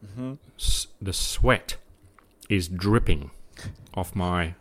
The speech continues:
Speaker 2: and I sweat a lot.
Speaker 1: Yeah,
Speaker 2: I'm
Speaker 1: me
Speaker 2: a
Speaker 1: too.
Speaker 2: sweater.
Speaker 1: I think
Speaker 2: And
Speaker 1: at
Speaker 2: some
Speaker 1: that
Speaker 2: of the sweat was dripping down on the map,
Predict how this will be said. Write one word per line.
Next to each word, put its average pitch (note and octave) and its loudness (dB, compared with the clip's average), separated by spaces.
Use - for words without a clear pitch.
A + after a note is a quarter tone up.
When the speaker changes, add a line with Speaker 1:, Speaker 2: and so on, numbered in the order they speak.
Speaker 2:
and C3 4
I E3 4
sweat A#2 8
a F2+ 4
lot. E2 2
Speaker 1:
Yeah, D#3 8
Speaker 2:
I'm D#3+ 6
Speaker 1:
me F3 2
Speaker 2:
a - 4
Speaker 1:
too. D#3+ 4
Speaker 2:
sweater. A#2 4
Speaker 1:
I B2+ 2
think - 4
Speaker 2:
And B2 6
Speaker 1:
at - 4
Speaker 2:
some E3 10
Speaker 1:
that F3 12
Speaker 2:
of D3+ 10
the D3 6
sweat - 12
was A2+ 4
dripping A#2 6
down A2+ 6
on G#2 4
the G2+ 2
map, G#2 4